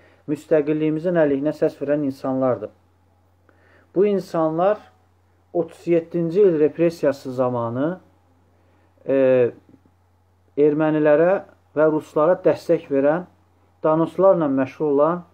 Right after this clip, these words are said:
insanlardır. Bolşevik cildində olan insanlardır. Bu insanlar otuz bir mart soyqırımı zamanı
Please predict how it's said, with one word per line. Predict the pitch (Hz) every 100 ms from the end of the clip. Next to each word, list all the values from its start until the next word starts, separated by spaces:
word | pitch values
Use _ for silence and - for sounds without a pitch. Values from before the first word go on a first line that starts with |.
| _ _ _ _ _ _ _
insanlardır. | 151 160 - 175 185 180 127 104 - _ _ _ _ _ _ _ _ _ _ _ _ _ -
Bolşevik | 131 147 135 151 151 139 - _ _
cildində | 139 127 127 131
olan | 135 151
insanlardır. | 151 143 139 135 123 - - _ _ _ _ _ _ _ _ _ -
Bu | 214
insanlar | 208 180 - 156 151 165 214 - _ _ _ _ _ _
otuz | 165 165 165 160
bir | 220
mart | 180 180 151 - - _ _
soyqırımı | _ - 175 151 143 131
zamanı | 127 127 123 123 139 175 202